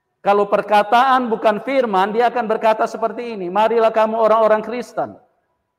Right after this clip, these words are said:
Tapi saya tidak menemukan itu di dalam Alkitab.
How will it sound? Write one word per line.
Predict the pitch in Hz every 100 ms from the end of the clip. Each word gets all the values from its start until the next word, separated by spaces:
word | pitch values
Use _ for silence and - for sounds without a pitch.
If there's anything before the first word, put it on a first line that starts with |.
| _ _ _ _ _ _ _ _ _ _
Tapi | 180 254
saya | 277 277
tidak | 277 262
menemukan | 262 254 254 247 277
itu | 277 262
di | 226
dalam | 214 208
Alkitab. | 196 185 185 - 147 101 -